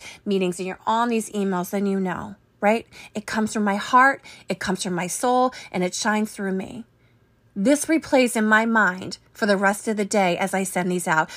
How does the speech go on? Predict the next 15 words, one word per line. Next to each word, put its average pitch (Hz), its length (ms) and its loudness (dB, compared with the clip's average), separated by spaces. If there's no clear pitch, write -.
because 202 320 0
you 302 220 6
are 254 200 8
as 202 160 -2
beautiful 320 460 0
today 208 600 0
as 208 160 2
when 208 380 2
I 196 160 4
first 190 320 -2
got 185 160 0
to - 80 -6
know 185 240 -2
each 254 260 -4
and - 100 -8